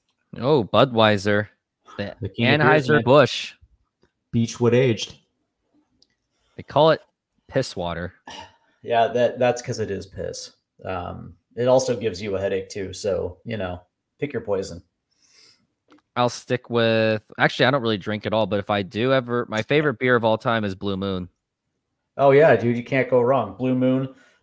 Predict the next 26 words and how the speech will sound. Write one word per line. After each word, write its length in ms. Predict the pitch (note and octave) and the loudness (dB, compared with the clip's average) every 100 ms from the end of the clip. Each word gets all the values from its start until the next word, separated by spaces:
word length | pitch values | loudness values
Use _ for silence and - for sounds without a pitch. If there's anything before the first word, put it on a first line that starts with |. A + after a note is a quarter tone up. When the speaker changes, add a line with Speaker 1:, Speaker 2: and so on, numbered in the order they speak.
| - | -4
Speaker 2:
Uh, 480 | A2 A2+ A2 G#2+ G#2 B2+ | 2 4 4 4 0 -2
you 140 | C#3+ | 2
know 80 | F3 | 4
what 100 | E3+ | 6
I 120 | E3 | 6
actually 380 | E3 D#3+ D#3 D3+ | 6 2 -4 -2
enjoy? 520 | D3 D3 C#3+ D3 C#3+ - | 0 2 4 4 2 0
I 180 | B2 C3 | 4 4
do 220 | C3+ C#3+ | 4 4
enjoy, 480 | C3 A#2 A#2+ C3 B2 | 2 2 4 6 6
uh, 360 | G#2 G2 G2 F#2+ | 4 2 -2 0
Miller 240 | A#2+ A#2 | 2 2
High 200 | A2 A#2+ | 2 2
Life, 380 | B2+ C3 C3+ - _ _ | 4 2 0 -6 _ _
the 60 | G#2 | -12
champagne 520 | - B2+ A#2+ C3 C3 | -4 -4 -2 -2 0
of 100 | C3 | 2
beers. 480 | C3+ C3+ C#3+ C#3 - _ _ | 2 2 2 0 -10 _ _
That's 140 | F#2+ | -8
kinda 220 | - G2 F#2 | -6 -8 -8
nice. 460 | G2 G#2 - - _ _ | -6 -6 -8 -16 _ _
Speaker 1:
Rainier, 640 | B2+ D3 E3 C3+ D#3 D#3+ A#2 | -2 0 0 -2 0 0 0
Speaker 2:
But 80 | A#2 | 0
Speaker 1:
gotta 220 | B2 C#3+ | 0 0
go 180 | B2+ C3+ | 2 0
local. 500 | A#2+ C#3 - A#2 | 0 -2 -2 -6